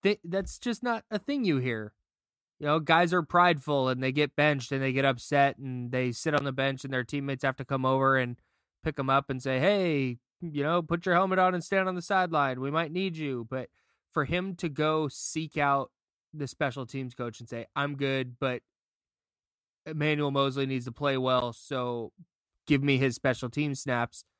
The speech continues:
Uh, that's a, to me, like, that's a really big deal. And I, I understand that taking special team snaps isn't a super important thing, but it's more the principle of the, of the matter that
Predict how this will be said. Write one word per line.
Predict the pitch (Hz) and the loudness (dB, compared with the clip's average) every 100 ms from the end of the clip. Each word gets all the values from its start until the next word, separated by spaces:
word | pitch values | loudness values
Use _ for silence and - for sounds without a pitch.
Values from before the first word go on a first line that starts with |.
| _ _ - | _ _ -6
Uh, | 151 147 | 2 2
that's | 143 151 180 | 4 2 2
a, | 233 214 202 - 180 _ | 4 4 4 -4 -16 _
to | - 175 | 2 4
me, | 147 143 165 190 | 4 4 4 4
like, | 185 143 131 | 2 2 2
that's | 156 170 | -2 0
a | 190 151 - 139 147 139 | 0 0 -4 -16 -14 -4
really | 139 156 147 | 2 4 4
big | 127 139 123 | 6 4 4
deal. | 123 127 107 101 | 0 0 0 -4
And | 113 117 117 110 - - | -6 -6 -8 -10 -16 -8
I, | 127 127 123 | -2 0 0
I | 123 127 | 0 0
understand | 135 135 - 135 127 | 0 -2 -2 -2 -2
that | 120 - _ _ _ _ _ _ _ - | -4 -6 _ _ _ _ _ _ _ -2
taking | 143 123 | -2 -2
special | 113 147 120 120 | -4 -2 -2 -4
team | 120 127 | -4 -6
snaps | 120 123 117 - | -4 -2 -2 -4
isn't | 123 131 | -6 -4
a | 120 | -4
super | - 139 131 120 | -2 -2 0 -2
important | 113 139 120 117 110 | -2 -4 -4 -8 -4
thing, | 131 127 | -2 -2
but | 117 | -4
it's | 113 147 | -6 -2
more | 139 123 | 0 0
the | |
principle | 117 147 135 127 123 117 | 0 0 0 -2 -4 -4
of | 107 | -6
the, | 117 113 110 | -4 -4 -6
of | - 123 | -6 -6
the | 120 | -4
matter | 117 110 113 113 | -2 -2 -2 -4
that | 113 107 | -6 -6